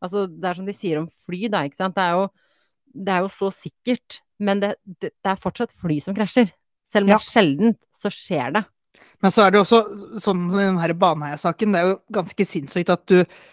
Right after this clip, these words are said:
Speaker 2: du sitter og lar han sitte fengslet i tjueén års tid, eller hva det har vært, og,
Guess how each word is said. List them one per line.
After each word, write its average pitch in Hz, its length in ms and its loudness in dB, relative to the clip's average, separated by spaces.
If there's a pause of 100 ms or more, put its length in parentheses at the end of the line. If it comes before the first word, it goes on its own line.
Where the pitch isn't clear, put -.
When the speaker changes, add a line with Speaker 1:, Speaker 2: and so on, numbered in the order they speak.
(160)
Speaker 2:
du 202 100 -2
sitter - 580 0
og 185 140 8
lar 160 240 2
han 170 140 -2
sitte - 260 -10
fengslet 160 480 -8
i 170 120 2
tjueén 165 460 -4
års - 180 -6
tid, 180 260 0
eller 185 120 2
hva 170 180 4
det 175 600 4
har 185 100 4
vært, 208 240 -2
og, 190 220 6